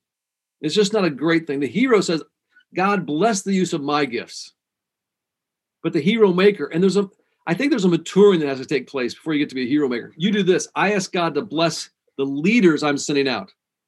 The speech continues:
Instead of just bless me, no, I'm blessing the leaders that I'm sending out. And that's exactly what we see in Matthew twenty-eight. Jesus spends three years, right? He's got this multiplication thinking in Acts one eight, the permission giving, "Hey,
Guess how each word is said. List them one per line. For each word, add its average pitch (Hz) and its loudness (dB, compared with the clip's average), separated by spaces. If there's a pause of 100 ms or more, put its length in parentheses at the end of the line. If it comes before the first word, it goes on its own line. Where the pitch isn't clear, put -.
(540)
Instead 208 2
of 202 6
just 175 0
bless 185 0
me, 190 2
no, 175 0
I'm 156 -2
blessing 180 0
the 151 2
leaders 156 2 (440)
that 143 -2
I'm 147 -2
sending 135 -6
out. 117 -8 (280)
And 151 -2
that's 202 2
exactly 190 2
what 190 2
we 175 4
see 185 0
in 160 0
Matthew 160 0
twenty-eight. 151 -2 (800)
Jesus 190 0
spends - -6
three 220 -4
years, 170 0 (240)
right? 180 -2 (920)
He's 127 -6
got 170 0
this 147 -4
multiplication 170 0
thinking 202 0
in 185 0
Acts 170 -4
one 156 -6
eight, 196 2
the 147 -6
permission 170 0
giving, 180 0
"Hey, 165 -2